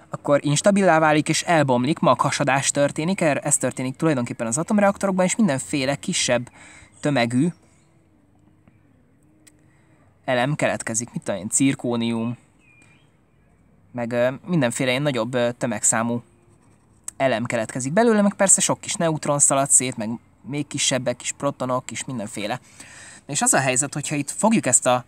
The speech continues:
halmazt, mondjuk összeszedjük az összes ilyen kis darabkát, ami V S széttört, és ezt az egészet rátesszük egy ilyen kis szobamérlegre,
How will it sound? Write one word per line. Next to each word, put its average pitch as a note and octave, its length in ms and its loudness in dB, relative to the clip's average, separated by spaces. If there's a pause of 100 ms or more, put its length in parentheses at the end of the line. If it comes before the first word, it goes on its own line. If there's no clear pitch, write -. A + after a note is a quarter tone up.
halmazt, A#2+ 420 -2
mondjuk C3 260 -8
összeszedjük C3 520 0
az B2 100 0
összes E3 300 2
ilyen A#2+ 140 -4
kis C3+ 100 -6
darabkát, B2 500 0
ami A2+ 140 -6
V G#2+ 180 -8
S - 40 -4
széttört, C3 640 -2 (760)
és - 80 -10
ezt C#3+ 160 0
az F#3 80 0
egészet C#3 360 2
rátesszük D3 420 0
egy B2+ 80 -2
ilyen A#2 120 -4
kis B2 100 -6
szobamérlegre, A2+ 800 -2